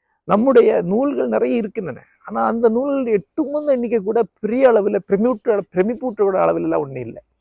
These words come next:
ஐரோப்பாவோட ஒப்பிடும்போது மொத்த இந்தியாவுடைய நூல் சேகரிப்பே ரொம்ப குறைவு தான். நிறைய நூல்கள் அழிய விடப்பட்டிருக்கின்றன.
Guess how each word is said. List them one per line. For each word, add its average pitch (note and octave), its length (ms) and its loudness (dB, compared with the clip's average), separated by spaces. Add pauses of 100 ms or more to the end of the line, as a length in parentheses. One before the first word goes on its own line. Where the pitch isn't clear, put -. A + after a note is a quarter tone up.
(480)
ஐரோப்பாவோட A3 500 4
ஒப்பிடும்போது F#3+ 760 -2 (100)
மொத்த - 500 0
இந்தியாவுடைய A3 640 2
நூல் G3 320 -2
சேகரிப்பே F3+ 440 0
ரொம்ப D3 260 -2
குறைவு B2 300 -6
தான். - 140 -20 (800)
நிறைய G3+ 320 2
நூல்கள் A#3 300 4
அழிய F3+ 260 2 (240)
விடப்பட்டிருக்கின்றன. B2+ 800 -6